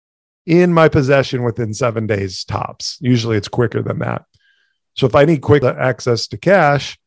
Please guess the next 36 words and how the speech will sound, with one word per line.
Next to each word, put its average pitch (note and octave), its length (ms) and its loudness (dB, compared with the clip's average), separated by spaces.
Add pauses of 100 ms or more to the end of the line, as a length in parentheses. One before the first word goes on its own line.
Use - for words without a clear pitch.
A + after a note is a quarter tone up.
(340)
my A#2 160 0
money E3+ 380 4
is C#3 220 0
still D3+ 240 -2
compounding, C#3 760 -4
it's A#2 140 -8
still A#2+ 220 0
growing, D3 480 2
it's B2 140 -6
still B2 180 -4
making A#2 380 -4
money C#3+ 300 0
while A#2 240 0
it's A2+ 120 -8
tied A#2+ 300 -4
up A#2 200 -6
in B2 220 -4
the B2+ 120 -4
whole C3 180 -4
life B2+ 240 -2
insurance D3+ 440 -6
policy. A#2 580 -4 (340)
And A#2 100 -4
on G#2+ 100 -4
top F3 360 2
of C#3 80 0
that, A#2+ 240 2
the A#2 140 -2 (280)
policy B2 460 0
provides A2+ 420 -4
protection B2 640 -4
for B2 160 -4
my A2 160 -4
family C#3 480 2
should A#2 180 -6
anything A2+ 560 -2